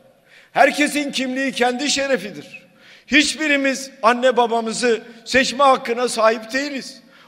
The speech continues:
O zaman kimliği niye siyaset konusu yapıyoruz?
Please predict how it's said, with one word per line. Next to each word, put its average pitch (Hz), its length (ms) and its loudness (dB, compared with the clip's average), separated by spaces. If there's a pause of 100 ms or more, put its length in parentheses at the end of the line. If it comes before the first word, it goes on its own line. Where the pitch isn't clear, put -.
O 208 100 2
zaman 277 320 4
kimliği 269 480 0
niye 294 180 4
siyaset 320 520 6
konusu 160 360 -10
yapıyoruz? 113 480 -16